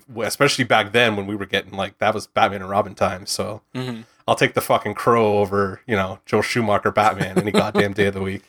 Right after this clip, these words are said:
Speaker 1: <laughs>
Speaker 2: Indeed. I agree, and one hundred percent. Just another couple little pieces here and there. Uh, well, here, this is,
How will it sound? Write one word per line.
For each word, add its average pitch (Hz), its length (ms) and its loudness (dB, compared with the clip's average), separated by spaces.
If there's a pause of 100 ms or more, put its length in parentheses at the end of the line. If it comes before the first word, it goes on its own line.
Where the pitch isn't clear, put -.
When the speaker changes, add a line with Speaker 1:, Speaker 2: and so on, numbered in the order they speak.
(140)
Speaker 1:
<laughs> - 160 -20
Speaker 2:
Indeed. 113 1040 -10
I 107 180 2
agree, 104 580 -4
and 101 140 -12 (100)
one 135 180 0
hundred 127 180 0
percent. 113 480 -6 (340)
Just - 240 -6
another 147 260 6
couple 131 540 2
little 127 220 2
pieces 123 480 -6
here 123 200 2
and 120 200 -6
there. 147 560 6
Uh, 120 240 6
well, 151 280 4
here, 120 200 2
this 160 180 4
is, - 300 2